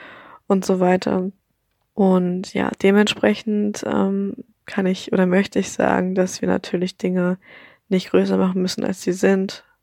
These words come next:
wenn sie eben einfach kleine nervige Verwirrungen sind oder was auch immer. Andererseits, ähm, dass wir eben doch einfach,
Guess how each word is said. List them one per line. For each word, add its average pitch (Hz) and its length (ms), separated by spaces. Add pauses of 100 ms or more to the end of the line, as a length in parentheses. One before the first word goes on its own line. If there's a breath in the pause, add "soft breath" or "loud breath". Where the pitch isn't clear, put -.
(460)
wenn 190 180
sie 185 140
eben 180 200
einfach 190 320
kleine 185 300
nervige 180 500
Verwirrungen 190 680
sind 190 300
oder 180 100
was 185 140
auch 190 140
immer. 185 320 (640 loud breath)
Andererseits, 185 800
ähm, 180 520
dass - 260
wir 190 80
eben 170 160
doch 175 180
einfach, 180 520